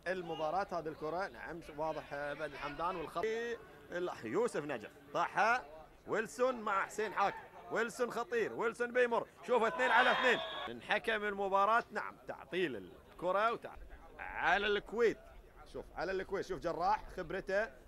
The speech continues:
طبعا الخبرة له للاعبي نادي الكويت في أول ثمانية عشر دقيقة من المباراة في شوطها الأول والتعادل قائم صفر صفر. شوف انتقل راح،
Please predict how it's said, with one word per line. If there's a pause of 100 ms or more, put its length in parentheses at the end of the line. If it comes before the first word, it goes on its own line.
طبعا (120)
الخبرة
له
للاعبي
نادي
الكويت (840)
في
أول
ثمانية
عشر
دقيقة
من
المباراة (580)
في
شوطها
الأول
والتعادل (120)
قائم
صفر
صفر. (1500)
شوف
انتقل
راح،